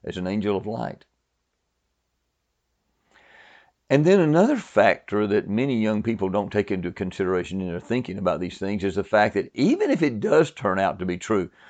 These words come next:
that they themselves are not personally going to be influenced by these questions or by these skeptics, now or even in the future, they're, they're, it's not gonna bother them. The truth is they're gonna have friends who are going to be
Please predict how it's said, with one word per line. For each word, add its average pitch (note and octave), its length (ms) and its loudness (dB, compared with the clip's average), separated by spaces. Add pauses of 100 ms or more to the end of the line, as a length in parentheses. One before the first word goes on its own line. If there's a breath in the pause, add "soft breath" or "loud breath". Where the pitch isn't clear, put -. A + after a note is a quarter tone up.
(160 soft breath)
that F2 200 0
they B2 180 6
themselves G#2+ 840 6
are G2 80 -2
not A2+ 680 6 (480)
personally F#2 520 0
going F2+ 180 -4
to F2+ 60 -6
be F2+ 140 -2
influenced F#2+ 380 -2
by F2 140 0
these F2 160 -8
questions A2 480 -2
or F2+ 40 -6
by F2 120 0
these F2 180 -6
skeptics, F#2+ 560 -4 (1300 soft breath)
now G2+ 380 4
or G2 100 2
even G2 200 -2
in F2 80 -6
the D#2 60 -14
future, - 340 -4
they're, - 180 0
they're, G#2 160 0
it's - 320 -6
not A2 120 6
gonna B2+ 160 4
bother C#3 360 8
them. G2 480 -6 (1500 soft breath)
The G2 80 -2
truth D3+ 300 4
is C3+ 160 4
they're B2+ 80 8
gonna B2 200 2
have A2 180 4
friends - 720 -2 (600)
who A#2 160 0
are F#2+ 60 0
going G2 180 2
to G2 60 0
be F#2+ 200 0